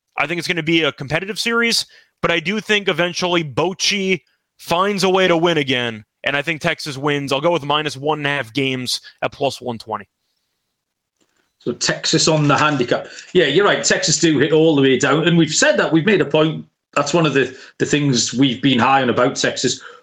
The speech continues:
Speaker 2: all season, all the way down to, like I say, their weakest hitters, Scott, are league average hitters.
Speaker 1: Yeah.
Speaker 2: And you can't say, you can't say that about the Phillies. You can't say, you've just mentioned Rojas, people like that.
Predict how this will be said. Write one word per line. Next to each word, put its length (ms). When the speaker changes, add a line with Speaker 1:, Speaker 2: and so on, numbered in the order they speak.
Speaker 2:
all 200
season, 400
all 180
the 60
way 160
down 300
to, 300
like 120
I 40
say, 200
their 280
weakest 380
hitters, 320
Scott, 420
are 720
league 280
average 320
hitters. 480
Speaker 1:
Yeah. 120
Speaker 2:
And 100
you 80
can't 280
say, 80
you 140
can't 220
say 80
that 140
about 160
the 60
Phillies. 440
You 60
can't 160
say, 100
you've 160
just 160
mentioned 320
Rojas, 340
people 180
like 160
that. 260